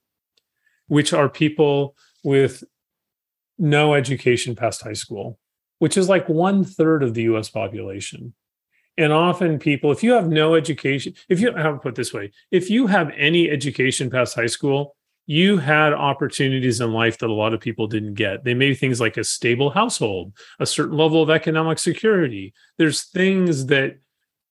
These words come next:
basically make it very difficult for a lot of people in our society to get an education past high school, a lot of things were called adverse childhood experiences.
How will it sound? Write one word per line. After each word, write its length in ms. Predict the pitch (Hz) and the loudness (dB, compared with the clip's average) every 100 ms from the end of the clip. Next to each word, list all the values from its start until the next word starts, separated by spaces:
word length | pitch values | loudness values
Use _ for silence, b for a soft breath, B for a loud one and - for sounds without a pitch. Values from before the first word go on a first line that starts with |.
| _ _ 156 | _ _ -4
basically 640 | 120 170 175 185 175 143 135 | 2 4 2 -2 -2 0 2
make 240 | 135 135 | 0 0
it 80 | 156 | -2
very 280 | 123 139 147 | 0 0 2
difficult 540 | 131 131 147 139 143 | 0 -2 -2 -4 -6
for 80 | 135 | -6
a 60 | 123 | -2
lot 160 | 120 | -2
of 80 | 117 | -4
people 320 | - 120 127 | -8 -6 -6
in 60 | 123 | -4
our 100 | 117 | -4
society 800 | - 123 147 170 143 117 117 110 | -4 -2 0 2 2 0 -4 -6
to 600 | - 131 127 123 120 120 b b b b _ _ _ - 120 | -4 0 2 2 0 -4 b b b b _ _ _ -10 0
get 260 | 151 196 | 2 2
an 120 | 202 127 | 2 0
education 600 | 110 107 - 107 - 113 | -2 -4 -6 -6 -6 -8
past 240 | 113 - | -12 -10
high 100 | 113 | -8
school, 300 | 110 - 127 | -8 -2 -2
a 20 | |
lot 140 | 120 127 | 0 -2
of 100 | 117 | -2
things 220 | 135 117 | -4 -4
were 100 | 123 | -4
called 220 | - 107 | -4 -6
adverse 420 | 113 113 120 113 - | -6 -8 -6 -6 -6
childhood 420 | - 110 104 107 | -6 -6 -4 -6
experiences. 840 | 104 - 120 123 147 143 180 175 | -6 -8 -6 -2 -2 0 0 -2